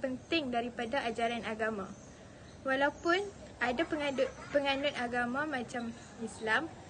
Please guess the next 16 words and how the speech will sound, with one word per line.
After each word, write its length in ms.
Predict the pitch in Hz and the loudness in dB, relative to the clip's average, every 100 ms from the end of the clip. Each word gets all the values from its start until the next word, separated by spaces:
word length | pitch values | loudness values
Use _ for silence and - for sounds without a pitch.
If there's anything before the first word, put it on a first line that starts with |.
| - - - | -16 -16 -8
Buddha 480 | 233 269 226 262 320 - - - - - | -4 -2 2 4 4 2 -12 -16 -8 -2
dan 160 | 254 | -2
Kristian, 560 | 247 233 220 - 247 330 - - - - - | -2 -4 -6 2 2 2 -2 -16 -16 -16 -2
aktiviti 640 | 240 - 294 285 294 349 | -2 0 -2 -2 0 4
agama 400 | 294 262 262 254 | 4 4 2 2
mereka 480 | 247 247 247 - 359 | 0 2 0 4 2
dikawal 560 | 311 - 262 247 262 311 | 2 2 2 2 2 2
ketat 400 | - 277 - 269 - | 0 0 0 -2 -2
oleh 240 | 233 247 247 | -4 -2 0
kerajaan. 560 | 233 220 214 240 202 - - - - - | 0 0 0 -2 -4 -10 -14 -14 -12 -6
Kebebasan 720 | 233 240 240 269 277 349 381 | -2 2 4 2 4 2 4
beragama 640 | 302 226 233 226 220 226 226 | 2 2 0 0 0 -2 -4
di 80 | 233 | -8
China 400 | - 247 277 349 - - - - - - | -6 -2 0 0 -4 -16 -16 -16 -16 -2
sangat 480 | - 277 294 302 - - - - - - - - - - - - - - - - - | 4 4 4 0 -2 -18 -18 -18 -16 -16 -16 -16 -16 -18 -18 -18 -18 -16 -16 -4 2
terhad, 480 | 254 254 302 196 | 2 4 0 0